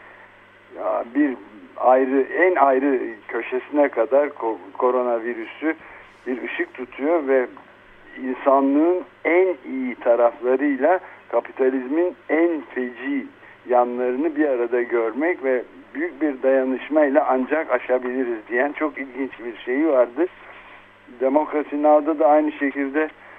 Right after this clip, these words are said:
e, yakından tanıdığımız, takip ettiğimiz yazar, e, aktivist,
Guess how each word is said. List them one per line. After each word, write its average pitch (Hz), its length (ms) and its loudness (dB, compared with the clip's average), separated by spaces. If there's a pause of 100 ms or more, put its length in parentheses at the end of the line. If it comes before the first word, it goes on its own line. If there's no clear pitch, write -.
(400)
e, 123 200 -2 (260)
yakından 131 460 2
tanıdığımız, 127 540 -2
takip 120 320 2
ettiğimiz 123 640 -6
yazar, 113 460 0
e, - 1000 -14
aktivist, 120 520 -4